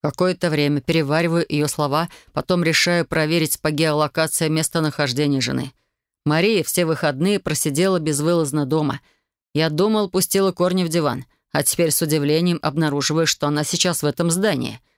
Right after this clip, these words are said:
Ровно в ту же минуту мне звонит главный бухгалтер Роберт Аппендиксович и елейным голосом интересуется: "Айк Барсегович, надеюсь, вы в курсе, что ваша жена вышла на работу?"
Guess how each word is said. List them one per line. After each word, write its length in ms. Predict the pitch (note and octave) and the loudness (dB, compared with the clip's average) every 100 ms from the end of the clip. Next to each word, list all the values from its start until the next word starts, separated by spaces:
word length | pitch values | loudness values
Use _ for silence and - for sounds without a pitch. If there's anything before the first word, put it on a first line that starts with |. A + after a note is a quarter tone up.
| _ _ _ - | _ _ _ -4
Ровно 360 | D#3+ G3 G#3 F#3+ | 0 2 0 -2
в 40 | |
ту 120 | G3 | -2
же 140 | F3+ F3+ | 0 0
минуту 380 | E3 D#3 D3+ | 0 -2 -2
мне 200 | D3 E3 | 0 0
звонит 340 | D#3 E3 D#3+ D3 | 0 0 -2 0
главный 440 | D3 D#3+ F3 F3 | 0 2 2 0
бухгалтер 580 | D#3 D#3+ D3 - - - _ _ _ | -2 -2 -2 -2 -6 -8 _ _ _
Роберт 500 | D3+ F3 D3 D#3 - _ _ _ | 0 0 0 -2 -4 _ _ _
Аппендиксович 1000 | F3 C3+ - D#3+ C3+ - C#3 C#3 - - _ _ _ - | -6 -2 0 0 -2 -4 -4 -2 -2 -4 _ _ _ -2
и 60 | |
елейным 640 | E3+ E3+ F3+ A#3 A#3 F3+ D#3+ | 2 2 2 2 2 0 0
голосом 440 | F3 E3 - D#3 | 0 0 0 0
интересуется: 800 | D3+ D#3+ D3 D3+ C#3+ - - C#3 - _ _ _ _ _ _ _ | 0 0 0 0 -2 -2 -4 -8 -18 _ _ _ _ _ _ _
"Айк 360 | - - - - | -2 -2 -2 -4
Барсегович, 760 | D#3+ A2 - - - A#2+ - - | -4 -2 -2 -6 -8 -4 -2 -2
надеюсь, 480 | C3 D#3+ A2+ C#3+ D3 | -2 -2 0 0 -2
вы 100 | A#2+ | -4
в 80 | |
курсе, 320 | - D4 - D#3+ | -4 -6 -2 -2
что 220 | - C3+ | -2 -4
ваша 260 | A#2 - | -2 0
жена 320 | C#3+ C#3+ D3 D3+ | 0 0 0 -2
вышла 520 | D3+ E3 - C#3 C#3 | -2 -2 -2 -2 -4
на 120 | C#3 | -2
работу?" 500 | C#3+ B2 - - | -2 -4 -10 -18